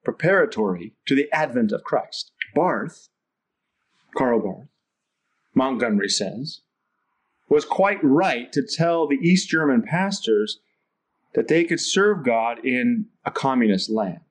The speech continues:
and in fact, had a divine responsibility to do just that." And here he references Romans thirteen. Now, I know, having heard that, I mean, I'm gonna repeat this,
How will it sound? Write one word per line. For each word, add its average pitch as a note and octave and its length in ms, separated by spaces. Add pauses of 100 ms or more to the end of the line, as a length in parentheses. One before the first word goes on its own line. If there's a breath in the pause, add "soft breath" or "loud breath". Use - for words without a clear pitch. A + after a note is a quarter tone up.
(760)
and D3+ 160
in C#3 100
fact, B2+ 460 (360)
had E3+ 160
a E3 60
divine D3+ 380
responsibility D3 760
to C3 120
do A2+ 460 (520)
just G#2+ 260
that." G#2 260 (1300)
And A#2+ 160
here C3 180
he B2+ 120
references G#2+ 540
Romans F#2+ 300
thirteen. - 360 (1000)
Now, B2 280
I D3 100
know, C#3+ 360
having C3 400 (160)
heard E3 220
that, G2+ 140
I C3 60
mean, C3+ 120
I'm C3+ 80
gonna C3 120
repeat B2+ 680
this, - 300